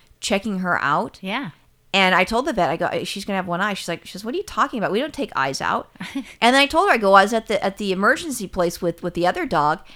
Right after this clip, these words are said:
Speaker 1: and they took an eye out, out of a pug." And she's like, "Well, they're different. Pugs
Speaker 2: Yeah.
Speaker 1: and the, the King
Speaker 2: Right.
Speaker 1: Charles, whatever our neighbor, neighbor's vet, uh,
Speaker 2: Yeah.
Speaker 1: neighbor's dog is."
Speaker 2: Yeah, the King
Speaker 1: Those
Speaker 2: Charles.
Speaker 1: dogs, the eyes come out. So
Speaker 2: Ugh.
Speaker 1: if the dog has a bubbly eyes, there's a chance the eye might pop out and they might lose an eye.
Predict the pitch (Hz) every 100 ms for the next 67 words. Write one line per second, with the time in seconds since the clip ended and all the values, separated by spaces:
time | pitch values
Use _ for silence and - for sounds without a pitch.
0 | - 240 269 302 285 247 254 349 254 -
1 | 196 202 214 294 208 185 175 170 185 196
2 | 165 165 139 _ 202 185 240 175 165 123
3 | 156 156 151 156 190 220 220 - 180 160
4 | 165 - 196 220 247 180 143 - 165 180
5 | 170 196 - 180 175 196 190 190 185 190
6 | 190 156 165 165 180 196 190 202 226 -
7 | 214 185 180 214 185 190 220 240 190 180
8 | 196 - _ _ - 170 170 - 156 117
9 | - - 220 196 147 180 185 208 220 202
10 | 185 208 226 254 214 175 180 180 180 -
11 | 262 208 - 170 175 180 170 - 165 -
12 | 165 160 160 165 - 160 147 135 113